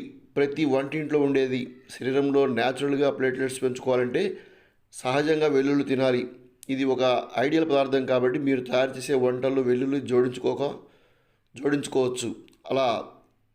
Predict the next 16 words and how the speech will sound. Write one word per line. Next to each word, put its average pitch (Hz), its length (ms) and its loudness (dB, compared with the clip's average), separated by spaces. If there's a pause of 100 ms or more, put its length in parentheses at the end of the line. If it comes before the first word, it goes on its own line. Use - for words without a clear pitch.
(120)
తినవచ్చు. 143 340 -6
లేదా 127 280 0
నేరుగా 131 500 2
ఉదయాన్నే 131 560 2 (640)
వెల్లుల్లిని 135 460 0
తినడానికి 131 460 0
కూడా 143 180 2 (540)
ప్రయత్నం 131 340 -4
చేయవచ్చు. 117 440 -6 (680)
ఇక - 120 -2
ఆకుకూరలు. 156 600 0 (400)
శరీరంలో 151 520 2
ప్లేట్‌లెట్స్ 143 480 -2
తక్కువగా 139 340 0
ఉన్నప్పుడు 135 340 0
విటమిన్ 143 460 -2